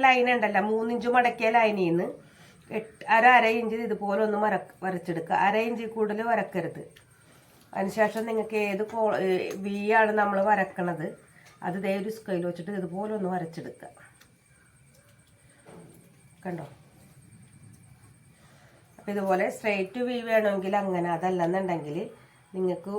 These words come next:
ഇച്ചിരിയും കൂടി ഒരു വൈഡ് വേണമെന്നുണ്ടെങ്കിൽ എന്ത് ചെയ്യണം? ഇതുപോലെ ഒന്ന് ഒരു അര ഇഞ്ച് ഇതുപോലെ ഒന്ന് വൈഡാക്കി എടുക്കുക. കണ്ട? എന്നിട്ട് ഇതിലേക്ക്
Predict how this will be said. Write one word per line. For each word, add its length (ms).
ഇച്ചിരിയും 440
കൂടി 180
ഒരു 140
വൈഡ് 380
വേണമെന്നുണ്ടെങ്കിൽ 760
എന്ത് 160
ചെയ്യണം? 360
ഇതുപോലെ 420
ഒന്ന് 220
ഒരു 140
അര 100
ഇഞ്ച് 240
ഇതുപോലെ 380
ഒന്ന് 160
വൈഡാക്കി 480
എടുക്കുക. 260
കണ്ട? 180
എന്നിട്ട് 1200
ഇതിലേക്ക് 280